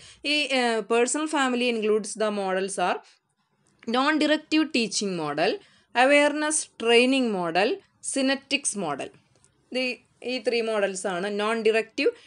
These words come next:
ടീച്ചിങ് മോഡൽ, ആ, of കാൾ റോഗേഴ്സ്, ആ, ഫ്രിറ്റ്സ് പേൾസ് അവയർനെസ് ട്രെയിനിങ് മോഡൽ, വില്യം ഗോർഡൻ സിനറ്റിക്സ് മോഡൽ. ഇങ്ങനെ ത്രീ മോഡൽസ് ആണ്. ഈ മോഡൽ നമുക്കില്ല, സിനറ്റിക്സ് മോഡൽ എസ് എസ് കാർക്ക് ഉണ്ടെന്ന് തോന്നുന്നു.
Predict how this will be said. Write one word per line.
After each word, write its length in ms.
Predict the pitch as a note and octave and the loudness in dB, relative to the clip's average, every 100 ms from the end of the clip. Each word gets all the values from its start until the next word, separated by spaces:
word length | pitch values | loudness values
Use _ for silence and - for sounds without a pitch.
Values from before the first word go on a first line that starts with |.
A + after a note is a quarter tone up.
| - - | -20 -4
ടീച്ചിങ് 400 | A3+ G3 A3 G#3 | -4 -2 -2 0
മോഡൽ, 420 | F#3 E3+ E3 G#3+ G#4+ - _ - | 0 0 2 2 0 -8 _ -8
ആ, 340 | G3+ G3+ F#3+ G3+ | -2 2 4 2
of 80 | G3 - | 0 -4
കാൾ 260 | F#3 F3+ F#3 | 2 4 6
റോഗേഴ്സ്, 600 | G3 F#3 F3+ G3+ E4 - - _ _ _ - | 4 4 4 4 4 -2 -8 _ _ _ -8
ആ, 220 | F#3 F3+ | -4 -4
ഫ്രിറ്റ്സ് 460 | F3 - D4+ - - - | -4 -4 -4 -4 -4 4
പേൾസ് 480 | B3+ B3+ B3+ - G#3+ | 4 4 0 -4 0
അവയർനെസ് 580 | G3+ G#3 G#3+ A3 A3 - | 4 4 4 0 -4 -2
ട്രെയിനിങ് 360 | G3+ F#3+ G3 G3 | -2 0 -2 -2
മോഡൽ, 380 | G3+ G#3 C4+ - | 2 2 2 0
വില്യം 400 | G#3+ G#3 G#3 G#3 | -2 2 0 2
ഗോർഡൻ 400 | F#3+ G3 F#3+ A3 - | 4 4 4 0 -4
സിനറ്റിക്സ് 760 | - - A#3+ A3 - G#3+ - - | -8 -2 -2 -2 -4 -4 -4 -4
മോഡൽ. 300 | E3+ C#3 - - - _ - | -6 -8 -12 -18 -20 _ -6
ഇങ്ങനെ 180 | C#4 C#4+ D4 | -2 -2 0
ത്രീ 180 | C4 C4+ | 0 2
മോഡൽസ് 520 | B3+ G#3+ F#3+ F#3+ F#3 | 2 0 0 -4 -4
ആണ്. 240 | F3 E3 | -6 -4
ഈ 120 | G#3 C4+ | -6 -6
മോഡൽ 500 | C#4 B3+ B3 C4 C#4+ | -4 -2 0 0 -2
നമുക്കില്ല, 720 | A#3+ A3+ G#3+ - C4 G3+ A3+ - | -4 -6 -6 -6 -2 0 0 -2
സിനറ്റിക്സ് 580 | A3 G#3 - A3 - A3+ | -8 -8 -10 -10 -10 -6
മോഡൽ 340 | A3 A3 A3+ | -4 -2 -2
എസ് 300 | B3 B3+ B3 | -2 -2 -6
എസ് 140 | G#3 | -4
കാർക്ക് 360 | G#3+ G3+ G3+ G3+ | 0 0 0 -2
ഉണ്ടെന്ന് 280 | G#3 F#3+ F#3 | -4 -4 -4
തോന്നുന്നു. 340 | E3+ C#3 C#3 | -4 -6 -12